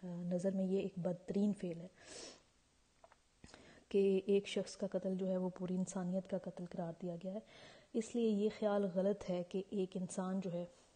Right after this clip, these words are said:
उसकी इज़्ज़त किसी दूसरे इंसान के अमाल से वाबस्ता है। हत्ता कि ये गुमान करना भी गलत है कि किसी इंसान की वजह से किसी दूसरे के इंसान जो है वो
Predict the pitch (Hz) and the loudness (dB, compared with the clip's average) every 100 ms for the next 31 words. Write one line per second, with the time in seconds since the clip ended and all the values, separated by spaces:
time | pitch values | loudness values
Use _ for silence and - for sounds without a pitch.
0 | _ _ 190 - - 180 170 185 - - | _ _ -10 -8 -4 -4 -2 -4 -6 -6
1 | 180 185 175 190 180 - 170 175 190 175 | -4 -4 -2 -4 -2 -2 -4 -4 -4 -4
2 | 160 175 175 185 170 180 - 196 214 - | -2 -4 -4 -4 -4 -6 -6 -6 -6 -8
3 | - - - - - - 214 214 208 196 | -8 -8 -8 2 4 10 10 12 12 12
4 | 196 170 180 190 220 220 185 185 180 165 | 10 10 10 10 10 10 8 8 6 6
5 | 170 170 - 170 175 - 185 185 180 170 | 6 4 2 0 0 2 2 4 4 2
6 | - 170 180 - 175 175 - 170 - 175 | 2 4 4 4 4 4 4 0 0 0
7 | 165 160 - 165 170 170 180 165 165 170 | 2 2 0 2 0 0 -2 -2 -2 -2
8 | 165 160 | -4 -4